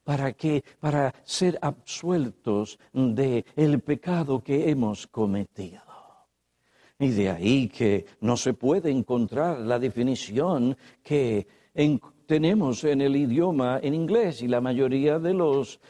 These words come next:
diccionarios en español hablan dando esa connotación,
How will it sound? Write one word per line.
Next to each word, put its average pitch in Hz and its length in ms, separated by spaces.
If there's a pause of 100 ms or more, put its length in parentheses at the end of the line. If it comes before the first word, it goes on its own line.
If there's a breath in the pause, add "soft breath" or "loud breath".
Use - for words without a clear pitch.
diccionarios 175 1120
en 147 420 (300 soft breath)
español 175 1120
hablan 151 720 (220 soft breath)
dando 185 460
esa 175 260
connotación, 160 1500